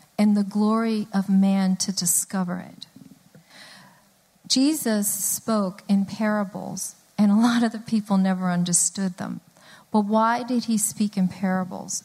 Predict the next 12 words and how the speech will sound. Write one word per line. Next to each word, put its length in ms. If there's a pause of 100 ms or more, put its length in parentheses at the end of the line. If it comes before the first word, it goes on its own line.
(160)
He 140
didn't 260
speak 300
in 100
parables 560
'cause 160
he 120
didn't 340
want 220
people 300
to 120
understand. 760